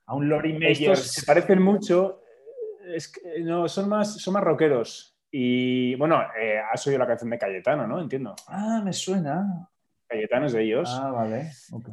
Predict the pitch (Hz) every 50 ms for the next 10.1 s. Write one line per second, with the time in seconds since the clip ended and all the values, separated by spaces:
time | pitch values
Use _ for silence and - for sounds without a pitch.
0 | 110 120 120 123 151 147 143 165 147 - - 175 165 - - - 180 165 - 202
1 | 196 196 185 151 143 131 120 120 127 120 - 131 123 120 120 120 120 120 117 110
2 | 120 123 - - 123 117 113 117 117 120 117 117 113 117 117 117 117 117 113 113
3 | 113 113 113 113 113 113 113 113 120 123 - - - - - 113 110 107 104 107
4 | 104 - 139 139 135 127 127 123 123 123 123 120 120 120 113 117 110 117 113 113
5 | 127 131 135 131 123 123 123 123 120 120 117 117 117 117 110 - 135 147 156 160
6 | 131 120 117 135 139 - - 143 127 131 143 131 - - 123 - 151 147 - 127
7 | 107 104 110 104 104 104 101 98 - 107 104 - 107 101 98 _ - 117 117 113
8 | 110 123 120 113 104 117 117 113 120 117 - 120 117 110 107 - - 139 127 127
9 | 151 170 160 127 101 104 107 101 120 120 127 120 117 110 107 110 131 127 131 151
10 | 185